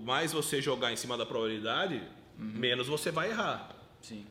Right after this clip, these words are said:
Speaker 1: Só que aquela cartinha no River que bate, que você perde, o cara fala, "Pô, não tive sorte."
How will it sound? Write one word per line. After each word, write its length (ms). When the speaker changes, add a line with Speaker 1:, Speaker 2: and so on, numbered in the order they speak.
Speaker 1:
Só 200
que 80
aquela 200
cartinha 380
no 100
River 340
que 100
bate, 480
que 120
você 140
perde, 520
o 40
cara 180
fala, 200
"Pô, 240
não 120
tive 240
sorte." 640